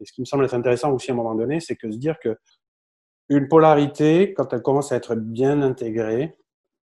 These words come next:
en gros, ces deux pôles deviennent une polarité qui peuvent devenir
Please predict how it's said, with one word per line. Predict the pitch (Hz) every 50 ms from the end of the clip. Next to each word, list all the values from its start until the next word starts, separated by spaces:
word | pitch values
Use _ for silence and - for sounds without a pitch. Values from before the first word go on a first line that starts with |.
| _ _ _ -
en | 123 113 117
gros, | 113 131 156
ces | 156 - - 120
deux | 117 139 139 135
pôles | 139 151 151 156 170 160 156 131 120
deviennent | 127 135 127 127 131 139 135
une | 135 139 143 139
polarité | - 139 131 127 123 123 120 - 151 151 156 151
qui | _ - 120
peuvent | - 127 117 110 104
devenir | 107 110 120 156 160 156 147 147 143 143 139 120 117